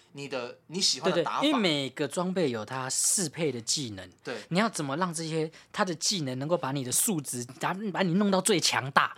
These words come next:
Speaker 1: 对，对，对。
Speaker 2: 它第-，搭配要想。
Speaker 1: 对。
Speaker 2: 第二，你玩什么武器要想，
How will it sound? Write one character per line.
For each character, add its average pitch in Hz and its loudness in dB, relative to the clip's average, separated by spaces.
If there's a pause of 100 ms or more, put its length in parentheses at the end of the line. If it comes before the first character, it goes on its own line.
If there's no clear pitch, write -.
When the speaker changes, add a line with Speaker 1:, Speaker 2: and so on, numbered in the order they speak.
(100)
Speaker 1:
对， 147 -4
对， 131 -4
对。 - 0
Speaker 2:
它 214 0
第-， 240 2 (160)
搭 220 2
配 220 4
要 156 2
想。 - -2 (380)
Speaker 1:
对。 214 -14
Speaker 2:
第 254 4
二， 190 2 (320)
你 165 0
玩 156 4
什 180 4
么 139 0
武 123 -2
器 165 0
要 147 2
想， - -8